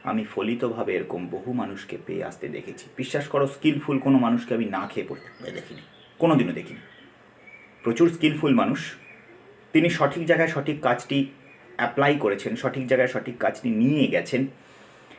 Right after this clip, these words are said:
এবং নিরন্তর নিজেকে ভাঙাচোরার মধ্যে দিয়ে এগিয়ে গেছেন, আস্তে আস্তে, আস্তে আস্তে এগিয়েছেন।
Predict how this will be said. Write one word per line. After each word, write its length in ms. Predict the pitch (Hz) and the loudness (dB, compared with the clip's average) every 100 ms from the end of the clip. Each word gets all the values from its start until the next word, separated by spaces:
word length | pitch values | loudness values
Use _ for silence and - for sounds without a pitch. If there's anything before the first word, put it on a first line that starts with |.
| - | -2
এবং 420 | - 156 202 208 - - - | 4 6 6 6 0 -12 -2
নিরন্তর 640 | 127 139 175 202 196 202 180 | 4 6 6 4 4 4 6
নিজেকে 340 | 175 170 180 | 4 4 4
ভাঙাচোরার 540 | 143 147 147 160 151 | 4 2 4 4 6
মধ্যে 280 | 139 127 151 | 6 4 0
দিয়ে 200 | 143 147 | 2 4
এগিয়ে 260 | 117 127 127 | 4 4 4
গেছেন, 260 | 117 120 | 4 2
আস্তে 220 | 117 117 123 | -2 0 -2
আস্তে, 180 | - | 0
আস্তে 160 | 120 127 | -2 -2
আস্তে 220 | 120 110 | 0 0
এগিয়েছেন। 440 | 101 120 120 113 | 2 2 2 0